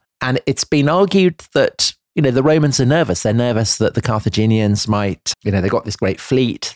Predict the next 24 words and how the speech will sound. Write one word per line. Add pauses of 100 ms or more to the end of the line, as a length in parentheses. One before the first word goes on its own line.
that
their
control
of
the
Italian
coastline (120)
might (300)
leave
them
very
exposed. (100)
But
there's
a
very
great
scholar (100)
of
Roman
imperialism
called
William
Harris,